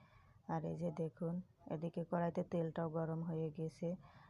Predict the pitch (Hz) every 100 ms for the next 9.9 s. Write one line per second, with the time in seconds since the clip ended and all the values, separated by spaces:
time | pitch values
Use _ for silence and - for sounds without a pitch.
0 | - 165 170 180 170 165 170 175 - 165
1 | 165 165 151 165 - 175 - 160 170 175
2 | 170 170 160 165 156 151 165 165 156 165
3 | - 165 170 165 160 160 156 160 160 180
4 | - - - - - - - - - -
5 | - 185 185 175 175 180 170 175 175 180
6 | 170 170 170 165 175 160 170 - 165 165
7 | 170 160 165 - 165 160 160 165 160 156
8 | 165 185 - - - - 180 170 165 -
9 | 180 - 180 156 165 165 160 175